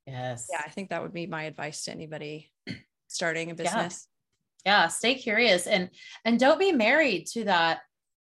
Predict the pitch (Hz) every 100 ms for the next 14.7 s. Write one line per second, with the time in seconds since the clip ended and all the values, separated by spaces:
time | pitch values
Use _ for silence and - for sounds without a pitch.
0 | - - 214 202 180 151 190 180 156 156
1 | 190 185 175 165 156 139 170 151 - 151
2 | 165 151 156 - _ 165 160 170 185 160
3 | 135 _ - 175 160 196 208 185 196 190
4 | 190 185 190 196 202 185 - 180 170 160
5 | - _ _ - 262 285 226 214 151 151
6 | 208 339 196 170 160 175 233 233 156 160
7 | 160 180 170 170 202 202 185 160 156 214
8 | 214 180 170 175 165 156 156 151 147 226
9 | 170 185 180 185 202 196 190 202 190 170
10 | - 320 285 170 - 262 311 226 160 156
11 | 160 151 151 165 196 143 240 214 170 170
12 | 151 - - - _ - 226 160 - 233
13 | 311 277 277 262 196 196 185 - 175 170
14 | 180 165 151 147 131 -